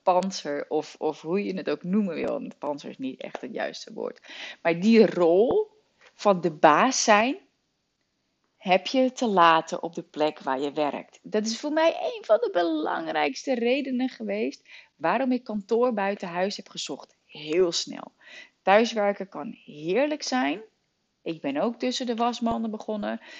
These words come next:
Maar al heel snel, snel merkte ik dat ik het niet makkelijk vond om thuis de, de Kim-rol te vervullen. De vrouwelijke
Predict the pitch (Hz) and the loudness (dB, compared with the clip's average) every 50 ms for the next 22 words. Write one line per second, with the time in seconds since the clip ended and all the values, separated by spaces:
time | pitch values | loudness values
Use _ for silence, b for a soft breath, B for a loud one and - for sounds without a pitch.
0 | B B B - 160 160 165 160 165 165 170 190 220 247 262 - - 254 247 247 | B B B -8 -6 -6 -6 -8 -4 0 2 6 6 6 4 2 0 0 0 2
1 | 240 220 202 - - - - 190 185 180 180 175 170 165 165 175 - _ 160 156 | 2 0 -2 -4 -8 -8 -8 -6 -8 -6 -6 -6 -4 -4 -4 -4 -4 _ -8 -8
2 | 156 - - 156 143 - 147 - 147 - _ - 170 175 208 247 254 - 208 196 | -8 -6 -4 -6 -6 -4 -6 -10 -10 -10 _ -8 -4 0 0 0 0 0 -2 -2
3 | 202 196 - 202 196 190 - - - 165 165 170 - - 160 151 147 _ - 165 | -2 -4 -6 -8 -10 -10 -10 -14 -12 -12 -12 -12 -14 -14 -16 -16 -10 _ -2 -2
4 | 170 170 165 170 - - 156 143 - - _ - - - - _ - - 208 233 | -2 -2 -2 -6 -4 -2 -2 -2 -2 -6 _ -14 -14 -14 -14 _ -4 0 2 4
5 | 240 247 247 254 233 233 240 233 - 240 220 226 214 - - 220 214 226 269 269 | 4 4 4 4 4 4 2 2 -2 -4 -4 -4 -6 -6 -4 -4 -2 0 0 -2
6 | 226 180 - - - 190 185 - 180 175 - | -2 -4 -6 -8 -8 -6 -4 -4 -4 -6 -8